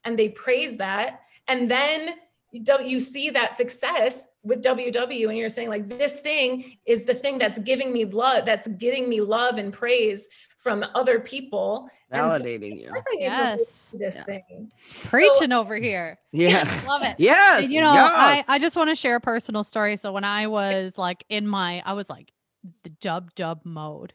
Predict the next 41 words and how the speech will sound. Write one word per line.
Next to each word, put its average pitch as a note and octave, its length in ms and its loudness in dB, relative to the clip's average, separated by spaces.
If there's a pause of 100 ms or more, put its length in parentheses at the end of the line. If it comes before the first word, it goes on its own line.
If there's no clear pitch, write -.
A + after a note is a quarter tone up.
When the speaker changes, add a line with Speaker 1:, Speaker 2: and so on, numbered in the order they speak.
(120)
Speaker 3:
you F#3 120 -10
know F3+ 60 -6
what F3+ 80 -6
I'm F3+ 80 -12
saying? F3+ 280 -10
When E3+ 100 -12
you're, F3 140 -6
like, D#3 180 -12 (100)
all B3 240 6
about B3 420 4
it, A#3+ 300 0
you're E3+ 320 -12
sl-, - 420 -20
slaying B3 520 -2
those G#3+ 220 -2
weight A3+ 220 -2
loss G#3+ 300 2
goals. G3+ 440 -2 (460)
Um, F#3+ 200 4
Speaker 1:
Yes. - 20 -2
Speaker 3:
and F#3+ 80 -2
at G#3 160 2
the B3 80 -2
time A3 280 2
I G#3 80 2
was G3+ 140 -6
working G3+ 480 -4
in G#3 180 -8
retail, G#3 640 -2 (100)
and G3+ 120 -2
my G3 140 -2
boss, G#3+ 540 2
who G#3+ 80 -4
was G3+ 120 -6
a B3+ 60 -2
man, F#3 480 -2 (380)
um, E3+ 440 -2 (140)
you A#3 160 -2
know, F3+ 140 -2
we F#3+ 360 -6
obviously F3+ 420 -10